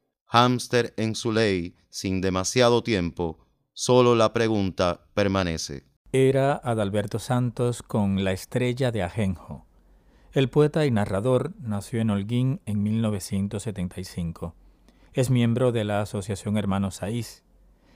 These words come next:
Speaker 2: egresado del Centro de Formación Literaria Onelio Jorge Cardoso. Labora como corrector en Ediciones La Luz.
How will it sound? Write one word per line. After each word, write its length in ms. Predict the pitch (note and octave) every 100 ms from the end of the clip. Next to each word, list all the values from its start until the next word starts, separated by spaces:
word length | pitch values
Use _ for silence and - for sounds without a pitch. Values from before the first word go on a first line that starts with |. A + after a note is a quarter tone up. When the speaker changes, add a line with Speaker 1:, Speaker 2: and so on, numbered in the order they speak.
| -
Speaker 2:
egresado 580 | B2+ B2+ A2+ C3+ C3+ C3
del 180 | A2
Centro 460 | F#2 - C#3 C#3 G#2+
de 120 | G2+
Formación 480 | G2 G2+ G2+ - A2
Literaria 560 | A2 G2+ G#2+ G#2 A2 -
Onelio 380 | A2 G#2+ G#2+ A2
Jorge 340 | G2+ F#2+ G2
Cardoso. 580 | F2+ F#2+ E2 E2 - F2 _ _ _ _ _ _ - -
Labora 460 | C3+ B2+ D3 C3+
como 240 | A#2 A#2 G#2+
corrector 600 | A2+ A2 G#2+ - B2 -
en 140 | G#2+ G#2
Ediciones 580 | F#2 - A2+ G#2+ A2 G#2
La 140 | E2+
Luz. 400 | E2+ D#2+ - -